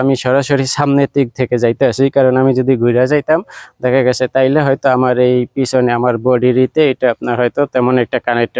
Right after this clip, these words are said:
নিত না। এটা সরাসরি আপনার face to face হইলে পঞ্চাশ মিটার পর্যন্ত ক্যাপচার করব। তো এই জন্য আমি এই পঞ্চাশ মিটার পর্যন্ত আপনাদের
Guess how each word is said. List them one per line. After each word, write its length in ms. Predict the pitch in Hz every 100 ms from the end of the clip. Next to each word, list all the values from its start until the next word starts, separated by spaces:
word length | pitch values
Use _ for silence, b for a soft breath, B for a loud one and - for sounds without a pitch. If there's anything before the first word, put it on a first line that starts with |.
| 123
নিত 160 | 120 123
না। 140 | 110 123
এটা 160 | 123 165 196 B B B -
সরাসরি 640 | 131 147 139 139 123 123 120
আপনার 380 | 117 131 127 123 123 120
face 200 | 147 131 -
to 60 | 139
face 220 | 135 135 -
হইলে 220 | 135 151 254 B B B
পঞ্চাশ 280 | 139 123 131 139
মিটার 260 | 135 139 127
পর্যন্ত 320 | 135 135 143 - 160
ক্যাপচার 320 | 131 - 131 117
করব। 260 | 123 113 117 110
তো 60 | 127 131
এই 40 |
জন্য 260 | 127 143 156 196 - B B 127
আমি 160 | 127 131 131
এই 60 | 127 135
পঞ্চাশ 320 | 127 139 131 139
মিটার 280 | 131 127 139
পর্যন্ত 360 | 131 131 139 -
আপনাদের 540 | 131 135 127 127 127